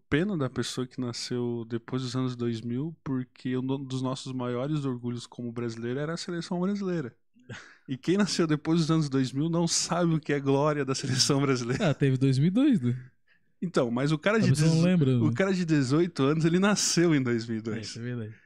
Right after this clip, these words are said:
Speaker 1: Então ele não sabe o que é isso. Entendeu? Ele, ele
Speaker 2: É.
Speaker 1: viveu dois mil e seis, dois mil e dez, dois mil e quatorze, dois mil e dezoito,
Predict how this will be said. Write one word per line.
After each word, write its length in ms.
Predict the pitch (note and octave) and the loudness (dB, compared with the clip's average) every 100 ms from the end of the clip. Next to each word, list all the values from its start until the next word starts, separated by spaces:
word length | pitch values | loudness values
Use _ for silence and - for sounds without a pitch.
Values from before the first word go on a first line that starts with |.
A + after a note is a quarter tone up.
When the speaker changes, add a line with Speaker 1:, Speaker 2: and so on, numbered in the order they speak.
| _ | _
Speaker 1:
Então 200 | - B2 | -10 -2
ele 120 | F3+ F#3+ | 0 2
não 160 | F#3+ | 0
sabe 320 | F3 G3 F#3 | -2 -4 -4
o 40 | B2+ | -6
que 120 | A#2 | -8
é 20 | |
isso. 320 | G#2+ G2+ - _ _ _ _ | -10 -14 -20 _ _ _ _
Entendeu? 180 | - A#2+ | -6 -2
Ele, 220 | C3 D3+ | 2 2
ele 200 | E3+ D3+ | 2 2
Speaker 2:
É. 20 | D#3+ | 4
Speaker 1:
viveu 580 | D3+ C#3+ C3+ D3 D#3 - - - - | 2 2 4 4 2 0 -12 -18 0
dois 260 | C#3 C3+ | 2 2
mil 160 | C3+ C3+ | 2 2
e 40 | |
seis, 400 | B2+ - D3 E3 | 0 -2 0 0
dois 200 | E3+ D3+ | 0 -2
mil 140 | C3+ B2+ | -2 -2
e 20 | |
dez, 360 | A#2+ B2 D#3 | -2 -2 -2
dois 100 | C#3+ | -4
mil 80 | C#3 | -4
e 60 | C3 | -2
quatorze, 420 | C3+ B2+ D3+ E3+ | -4 -4 -2 0
dois 160 | D3+ D3 | 0 0
mil 120 | D3+ | -4
e 20 | |
dezoito, 580 | C3+ C3 C#3 D#3+ - | -4 -4 -4 -4 -6